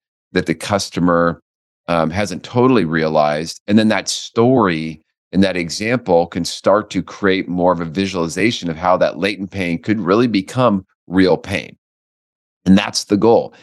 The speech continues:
is to bridge the gap between the latent pain and move it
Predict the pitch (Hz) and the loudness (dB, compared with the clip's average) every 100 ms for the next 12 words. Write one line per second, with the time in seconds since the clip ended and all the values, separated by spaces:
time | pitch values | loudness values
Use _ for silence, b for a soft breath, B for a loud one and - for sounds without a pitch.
0 | b 90 - 85 73 80 95 110 113 - | b -10 -4 -6 -4 0 0 0 -4 -6
1 | 123 123 104 92 90 85 90 90 82 78 | -4 -2 2 2 0 -6 -8 -4 -2 0
2 | 78 92 78 98 98 90 87 90 90 b | 0 -2 -2 -6 -2 -2 -4 -8 -10 b
3 | _ _ 90 80 82 85 92 107 143 147 | _ _ -2 -2 -2 -2 4 6 6 6
4 | 82 73 | 0 -6